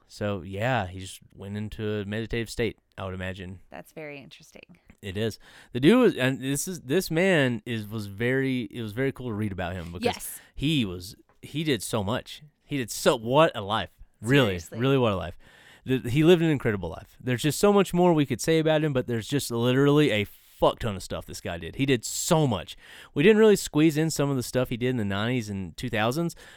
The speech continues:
Speaker 1: but I did wanna mention that he called Washington, D C a pool of mud.
Speaker 2: Yeah.
Speaker 1: And <laughs> I love that.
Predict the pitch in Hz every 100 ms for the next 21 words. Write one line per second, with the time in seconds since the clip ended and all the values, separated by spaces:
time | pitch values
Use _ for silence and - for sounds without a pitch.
0 | - 117 147 202 175 110 131 - 165 127
1 | 131 143 156 120 127 - 147 131 120 131
2 | - 135 143 101 - 190 226 180 156 214
3 | 185 110 101 233 220 - - 151 - 190
4 | 165 160 - - 175 196 156 160 202 -
5 | 143 - -